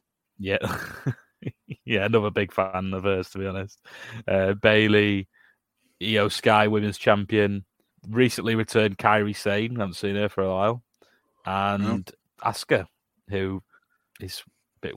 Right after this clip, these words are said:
Speaker 2: looks a bit weird these days with that face paint and all that. I always, I don't know what it is with,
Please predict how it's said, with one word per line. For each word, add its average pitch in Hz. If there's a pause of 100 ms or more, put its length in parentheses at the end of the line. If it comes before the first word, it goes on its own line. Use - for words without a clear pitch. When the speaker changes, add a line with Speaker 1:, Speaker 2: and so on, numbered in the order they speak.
Speaker 2:
looks 87
a -
bit -
weird 95
these 95
days 110
with 104
that -
face 101
paint 104
and 95
all 107
that. 117 (600)
I 156
always, 226
I 143
don't 185
know 180
what 160
it 156
is 123 (500)
with, 113